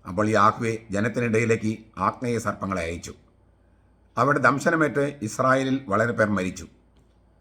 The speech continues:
ജനം മോശയുടെ അടുക്കൽ വന്ന് പറഞ്ഞു, 'ഞങ്ങൾ അങ്ങേക്കും യാഹ്വേക്കുമെതിരായി സംസാരിച്ചു, പാപം ചെയ്തിരിക്കുന്നു. സർപ്പങ്ങളെ ഞങ്ങളുടെ ഇടയിൽ നിന്ന് പിൻവലിക്കാൻ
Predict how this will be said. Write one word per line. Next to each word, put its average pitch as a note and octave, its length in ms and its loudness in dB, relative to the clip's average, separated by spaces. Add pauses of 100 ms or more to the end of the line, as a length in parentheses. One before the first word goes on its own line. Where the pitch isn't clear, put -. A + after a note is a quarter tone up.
(300)
ജനം G#2+ 280 0
മോശയുടെ A2+ 320 0
അടുക്കൽ A2+ 260 0
വന്ന് G#2+ 200 2
പറഞ്ഞു, G#2 320 2 (600)
'ഞങ്ങൾ A#2 240 2
അങ്ങേക്കും C3+ 460 0
യാഹ്വേക്കുമെതിരായി A#2+ 760 2
സംസാരിച്ചു, G#2 540 -2
പാപം G2+ 360 -6
ചെയ്തിരിക്കുന്നു. F#2 560 -6 (680)
സർപ്പങ്ങളെ D3 640 2
ഞങ്ങളുടെ A#2+ 280 2
ഇടയിൽ C3+ 220 2
നിന്ന് C3 160 0
പിൻവലിക്കാൻ A2 680 0